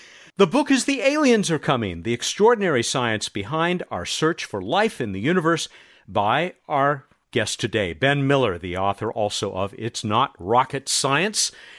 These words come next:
It is, uh, published in the United States, or distributed anyway, by Workman Publishing Company,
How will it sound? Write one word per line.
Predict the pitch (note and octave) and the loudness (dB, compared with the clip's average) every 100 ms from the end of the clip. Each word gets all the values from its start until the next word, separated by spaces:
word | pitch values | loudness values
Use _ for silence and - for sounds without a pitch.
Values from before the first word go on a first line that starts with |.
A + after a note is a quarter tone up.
| - - | -20 -10
It | E3 D3 | -2 2
is, | C3+ - - | 2 0 -6
uh, | A2+ | -8
published | - F#3+ A#3+ A#3+ - | -2 0 2 0 -2
in | A3 A3+ | 0 2
the | A#3 | 4
United | E3 C3+ G#2+ | 4 2 0
States, | - D3 - - | 0 0 2 0
or | G2+ | -2
distributed | - - C#3+ C3+ A#2 | -2 -2 -2 0 0
anyway, | G#2+ G#2 G2 D3+ | 0 -2 0 0
by | C#3 F#2 | 0 -4
Workman | E2 G#2 C3 G#2+ F2+ | -2 -4 -4 -6 -8
Publishing | G#2 F2+ F2 - E2+ | -6 -6 -6 -8 -8
Company, | - B2+ E3+ F#3+ | -4 -2 2 0